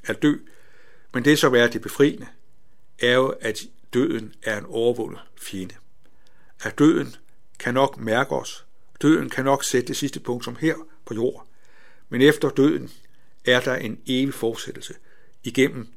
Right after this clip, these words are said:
troen på Jesus Kristus. Det er det, som kan give os glæde og frimodighed.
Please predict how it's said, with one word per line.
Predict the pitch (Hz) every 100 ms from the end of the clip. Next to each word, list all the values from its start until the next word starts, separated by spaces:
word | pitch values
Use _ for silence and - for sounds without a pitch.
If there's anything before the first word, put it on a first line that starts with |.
| -
troen | - 135 - 120 - - -
på | 113
Jesus | 101 98 - -
Kristus. | 98 95 - - - - - - - - - - -
Det | 143
er |
det, | 143 156
som | 147 139 120 - -
kan | 113
give | 123 110
os | - -
glæde | 104 107 113 127 123 - - - -
og | 123
frimodighed. | 113 104 - 101 95